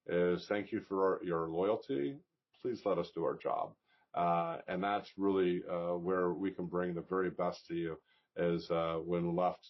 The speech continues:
to our own devices to make decisions on your behalf,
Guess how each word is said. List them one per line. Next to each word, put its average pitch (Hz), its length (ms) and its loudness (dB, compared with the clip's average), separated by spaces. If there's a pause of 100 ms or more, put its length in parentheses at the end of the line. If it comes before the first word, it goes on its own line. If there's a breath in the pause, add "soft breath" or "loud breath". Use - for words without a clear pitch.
(120)
to 92 120 2
our 87 140 4
own 85 200 0
devices 82 640 -4
to 85 80 -10
make 80 300 -4
decisions 82 560 -8
on 85 120 -2
your 82 100 -4
behalf, 78 400 -4